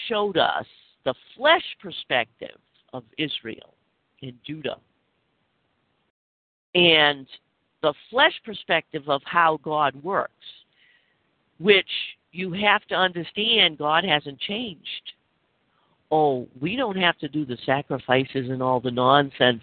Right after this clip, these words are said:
and rituals and blood stuff and all of that that they had to do to get their sins covered.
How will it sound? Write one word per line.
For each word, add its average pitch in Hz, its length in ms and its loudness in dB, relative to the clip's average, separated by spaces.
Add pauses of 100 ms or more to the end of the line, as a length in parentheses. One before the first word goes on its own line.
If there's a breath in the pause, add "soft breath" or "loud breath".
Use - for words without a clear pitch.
and 127 160 -10
rituals 135 680 -2
and 117 120 -4
blood 127 300 4 (100)
stuff 123 300 4
and 120 140 -4
all 151 280 4
of 135 60 2
that 135 340 4
that 117 140 -10
they 208 320 2
had 160 180 2
to 131 80 -14
do 113 200 -14 (640)
to 160 60 -4
get 147 260 0
their 226 180 0 (140)
sins 143 460 0 (520)
covered. 143 500 -2